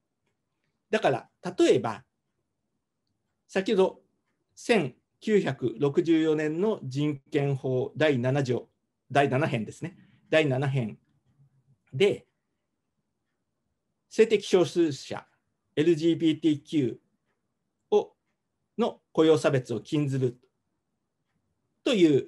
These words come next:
えー、解釈を最高裁がしたというふうに言いましたけれども、その時ですね、保守的な裁判官はどう考えたかというと、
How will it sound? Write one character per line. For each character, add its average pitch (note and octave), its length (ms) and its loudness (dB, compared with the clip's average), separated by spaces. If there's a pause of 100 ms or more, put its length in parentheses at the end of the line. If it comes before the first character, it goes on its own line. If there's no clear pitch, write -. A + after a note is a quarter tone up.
え C3 540 4
ー、 C3 40 -4
解 C3+ 200 0
釈 G#2 400 -10 (420)
を F3 160 -2
最 C#3+ 220 0
高 C3+ 120 -2
裁 A#2+ 160 -6
が A2 80 -10
し - 120 -12
た G3 200 -4 (220)
と F3+ 80 0
い E3+ 120 2
う D#3 100 2
ふ D#3 120 -4
う D3+ 60 -2
に A#2+ 220 -6
言 D3+ 100 -2
い D3+ 60 -4
ま D3+ 100 -4
し C#3 80 -10
た B2+ 100 -6
け B2 140 -8
れ A#2 80 -6
ど A#2 80 -8
も、 C3 220 -6 (640)
そ - 120 -10
の D#4 120 -4
時 D#4+ 260 -2
で A2 80 -6
す - 140 -16
ね、 G2 160 -14 (340)
保 G#3+ 120 -4
守 G#3+ 80 -6
的 D#4+ 280 -2
な A#3+ 100 0
裁 F#3 300 2
判 D#3 240 2
官 F#2+ 320 -14 (380)
は - 160 -2
ど G#3 240 2
う C4 40 -4
考 C3+ 120 -6 (120)
え A2+ 80 -4
た - 120 -14
か - 140 -20 (260)
と E3+ 80 -2
い D#3 160 0
う D3 40 -4
と、 C#3+ 300 -6